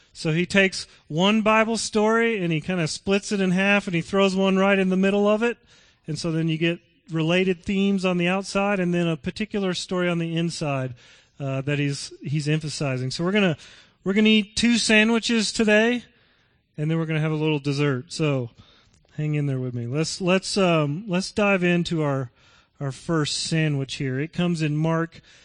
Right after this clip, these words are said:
three twenty, uh, through twenty-four. Now, on either side of the main story here, the main story is this parable about,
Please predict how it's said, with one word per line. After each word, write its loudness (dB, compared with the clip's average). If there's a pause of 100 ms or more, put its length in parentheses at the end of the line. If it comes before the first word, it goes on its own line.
(180)
three 0
twenty, -2 (1000)
uh, 0
through -4
twenty-four. -2 (460)
Now, 2
on 2
either 2
side 2
of 0
the -2
main 4
story 0
here, 0
the -2
main 2
story 0
is -2
this -2
parable 0
about, 0